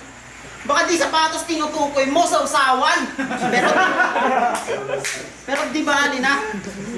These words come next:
Huwag na natin yan pag-usapan. Ngayon ako naman gagamit ng J para ikaw ay matauhan. Kung nakalusot ka sa tank build na Balmon, pwes sa corner akay ka, mapupuruhan. Kahit sunod-sunod na combo sa S S ko, baliwala yan.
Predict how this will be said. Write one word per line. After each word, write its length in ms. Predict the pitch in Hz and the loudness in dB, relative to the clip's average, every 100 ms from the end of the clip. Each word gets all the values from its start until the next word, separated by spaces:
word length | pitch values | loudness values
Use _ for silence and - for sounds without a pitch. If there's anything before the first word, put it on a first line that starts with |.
| 202 220 226 | -4 -4 -2
Huwag 160 | 269 | 0
na 80 | 269 | 2
natin 320 | 277 277 294 | 2 0 -2
yan 160 | 311 294 | -2 -2
pag-usapan. 720 | 277 240 254 247 262 262 220 - - - - - | -4 0 0 2 2 0 -2 -8 -12 -12 -10 0
Ngayon 240 | 247 269 | 2 2
ako 140 | 254 269 | 0 0
naman 240 | 262 262 240 | 0 0 2
gagamit 480 | 240 285 269 254 233 | 4 4 2 -2 -4
ng 140 | 226 226 | -2 0
J 320 | 226 247 233 190 - - 302 285 | 2 2 2 -4 -10 -14 -12 0
para 240 | 240 233 226 | 2 2 0
ikaw 240 | 226 247 262 | 0 2 2
ay 100 | 220 | 0
matauhan. 680 | 214 208 - 202 190 220 226 190 - - - - | -4 -6 -6 -6 -2 -2 -2 -6 -12 -16 -16 -8
Kung 160 | 233 247 | 0 0
nakalusot 400 | 254 247 262 240 | 2 0 -2 -2
ka 80 | |
sa 160 | 254 247 | -2 0
tank 240 | 262 - | 0 0
build 240 | 247 311 262 | 0 2 2
na 80 | 302 | 4
Balmon, 480 | 311 311 311 339 320 - - | 4 4 4 2 -2 -6 -2
pwes 160 | 277 | -2
sa 80 | 277 | 0
corner 320 | 247 247 247 | 0 2 2
akay 400 | 247 247 247 233 | 2 0 0 -2
ka, 160 | 269 302 | 0 0
mapupuruhan. 880 | 262 247 247 240 240 247 220 247 285 - 240 220 - | 0 -4 -4 0 2 2 4 2 0 -2 -6 -6 -2
Kahit 240 | 277 294 | 0 0
sunod-sunod 560 | 302 320 349 330 311 285 | 2 4 2 2 0 0
na 160 | 277 | 0
combo 400 | 285 277 247 311 | 2 2 2 0
sa 160 | - - | 0 0
S 240 | 254 - | 0 0
S 160 | 262 - | -4 0
ko, 160 | 277 302 | 2 4
baliwala 640 | 254 247 240 226 226 220 | 2 4 4 2 2 2
yan. 240 | 247 269 | 2 0